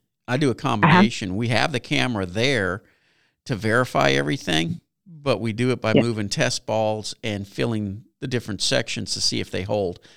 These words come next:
Speaker 1: And that's really the only way you're gonna be able to find out for sure if it's isolated to that one area.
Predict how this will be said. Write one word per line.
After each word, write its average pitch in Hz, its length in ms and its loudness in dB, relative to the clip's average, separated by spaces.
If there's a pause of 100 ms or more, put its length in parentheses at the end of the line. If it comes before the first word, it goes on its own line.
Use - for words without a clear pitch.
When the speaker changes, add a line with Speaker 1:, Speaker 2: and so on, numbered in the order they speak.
(340)
Speaker 1:
And 120 100 -2
that's 120 220 -2
really 131 240 2
the 110 80 -2
only 120 160 0
way 117 160 2
you're 113 120 -2
gonna 107 160 -4
be 107 140 0
able 101 200 -2
to 92 100 -4
find 107 320 -2
out 98 240 -4
for 95 200 -12
sure 104 680 -4 (580)
if 123 200 -6
it's - 140 -6
isolated 104 480 -2
to - 100 -10
that 92 240 -4
one 90 200 -4
area. 85 360 -8